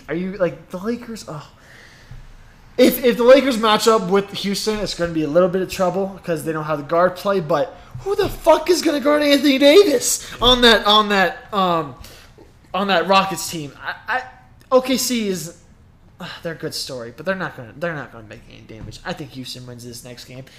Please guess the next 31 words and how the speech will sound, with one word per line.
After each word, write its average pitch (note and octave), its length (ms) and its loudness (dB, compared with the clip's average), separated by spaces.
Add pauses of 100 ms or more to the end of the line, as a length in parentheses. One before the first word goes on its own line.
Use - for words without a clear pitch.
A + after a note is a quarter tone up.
(120)
and A#2 140 -16
they, B2 120 -10 (160)
they C3 140 -6
move B2+ 240 -10
on B2 140 -10
and B2+ 100 -14
play B2+ 100 -10
the C3 60 -8
Lakers. D#3 400 -8
But, F3 320 -4 (440)
like, F#3 180 -4
who - 240 -14
the F4 80 -8
hell's E4+ 200 -6
gonna D#4 140 -6
guard D#4 160 -4
Anthony C#4+ 200 -4
Davis? C#4 680 -4
P E4+ 160 4
J F#4 160 4
Tucker F4 380 -2
is B3+ 120 0
gonna D4+ 180 -2
need C#4 200 0
a C#4+ 60 -2
fucking, C#4 400 -4 (280)
um, B3+ 300 -2
oxygen C#4 640 2
machine E3+ 540 -2 (200)
to, A#3+ 380 4 (180)
after C#4 380 6